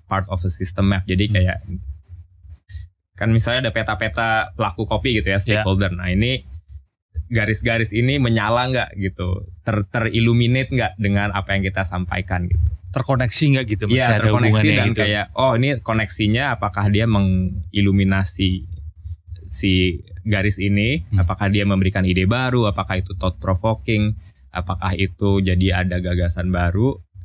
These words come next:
Speaker 1: atau justru yang challenge
Speaker 2: Hmm.
Speaker 1: status quo gitu ya."
Speaker 2: Hmm.
Speaker 1: Nah, itu salah satu kriterianya untuk jadi pemenang gitu.
Speaker 2: Oh,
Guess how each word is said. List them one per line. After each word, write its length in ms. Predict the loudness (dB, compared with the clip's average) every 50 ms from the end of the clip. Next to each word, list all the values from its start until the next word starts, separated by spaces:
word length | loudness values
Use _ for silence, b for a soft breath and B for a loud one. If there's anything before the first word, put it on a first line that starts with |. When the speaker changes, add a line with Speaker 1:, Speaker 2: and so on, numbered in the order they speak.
| -12 -14 -14 _ _ -20 -10
Speaker 1:
atau 220 | -6 -6 -2 2
justru 260 | 2 2 2 2 0
yang 120 | 0 0 0
challenge 640 | 0 0 0 0 0 2 2 2 2 2 0 -4 -10 -12 -16 -6
Speaker 2:
Hmm. 160 | 0 2 4
Speaker 1:
status 220 | 4 4 2 0 -2
quo 240 | -2 -2 0 2 2
gitu 220 | 2 0 0 0 0
ya." 220 | 0 2 0 0 0
Speaker 2:
Hmm. 260 | 2 2 4 2 2 0 -6 -18 _ _
Speaker 1:
Nah, 120 | -2 0
itu 320 | 0 0 0 0 -2 -2
salah 200 | -2 -4 -2 0 0
satu 180 | 0 0 -2
kriterianya 600 | -6 -4 -4 -4 -2 0 0 2 2 4 4 4 2
untuk 180 | 2 0 -2
jadi 200 | -4 -2 0 0 0
pemenang 420 | 0 -2 -2 -2 -2 -2 -2 -4 -6
gitu. 180 | -6 -10 -10 -10 -14 -16 _ -18 -16 -14 -12 -12 -10
Speaker 2:
Oh, 260 | -6 -6 -4 -4 -6